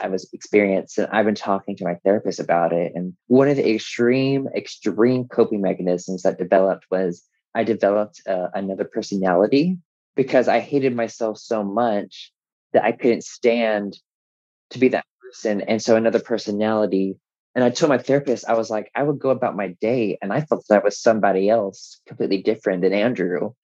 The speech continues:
And I would come home and I would look in the mirror and I'd be shocked. And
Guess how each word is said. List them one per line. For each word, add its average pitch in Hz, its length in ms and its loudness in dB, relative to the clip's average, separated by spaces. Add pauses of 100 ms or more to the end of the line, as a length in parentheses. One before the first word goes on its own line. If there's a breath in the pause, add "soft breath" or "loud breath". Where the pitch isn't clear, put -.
(120)
And 127 100 4
I 123 60 6
would 120 180 2
come 123 220 0
home 135 520 0
and 117 120 -2
I 110 40 2
would 107 100 2
look 107 160 -6
in 107 60 -14
the 104 60 -2
mirror 113 280 0
and 104 160 0
I'd 101 140 0
be 92 120 -2
shocked. 95 400 -4 (220)
And 117 380 0